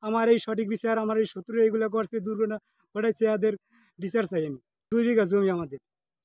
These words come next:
দুই বিঘা জমি এ-, এরকম করছে। একশো চার শতাংশ জমি আমার। আমি, এ, বিকাল পাঁচটার সময় দেখছি কত সুন্দর আমি দেখে গেছি। আজকে দুপুর দুইটার সময় এই দেখি যে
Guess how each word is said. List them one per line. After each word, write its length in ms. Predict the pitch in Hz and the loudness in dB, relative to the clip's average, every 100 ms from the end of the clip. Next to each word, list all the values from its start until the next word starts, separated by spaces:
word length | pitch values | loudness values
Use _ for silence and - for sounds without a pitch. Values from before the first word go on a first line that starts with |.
| _ _ | _ _
দুই 120 | 196 226 226 | 0 0 2
বিঘা 200 | 226 226 202 | 2 2 2
জমি 180 | 226 220 | 4 6
এ-, 120 | 220 208 208 | 6 6 2
এরকম 260 | 196 214 185 | 0 -4 -4
করছে। 200 | - - - _ _ _ | -6 -8 -20 _ _ _
একশো 240 | 143 - 214 208 | -2 0 -2 0
চার 160 | 214 214 | -2 -2
শতাংশ 320 | 202 180 208 196 196 | -6 -6 -8 -6 -4
জমি 220 | 185 196 196 | -2 -2 -2
আমার। 160 | 170 151 - _ _ _ _ _ _ _ _ _ _ _ _ - | -4 -8 -14 _ _ _ _ _ _ _ _ _ _ _ _ -6
আমি, 160 | 202 202 202 _ _ _ _ 190 | -2 -2 -4 _ _ _ _ -8
এ, 60 | 180 151 | -6 -2
বিকাল 280 | 202 208 202 | 0 2 0
পাঁচটার 300 | 208 190 202 180 | -4 -6 -6 -4
সময় 220 | 202 202 | -2 -2
দেখছি 180 | 196 - 202 | -2 -6 -8
কত 120 | 196 208 | -6 -6
সুন্দর 240 | 202 190 190 190 | -6 -4 -4 -2
আমি 140 | 190 185 175 175 | -4 -6 -8 -6
দেখে 220 | 190 196 | -2 0
গেছি। 200 | 190 160 180 185 | -2 -2 -8 -8
আজকে 240 | - 208 208 - _ _ _ 165 | -6 -2 -2 -4 _ _ _ -4
দুপুর 320 | 202 185 208 - | -4 2 0 2
দুইটার 320 | 220 208 214 - | 0 0 -2 -2
সময় 280 | 208 208 214 208 | -2 0 0 0
এই 80 | 208 190 | 0 2
দেখি 240 | 208 208 208 202 _ _ _ _ | 0 2 -2 -2 _ _ _ _
যে 120 | 175 | -2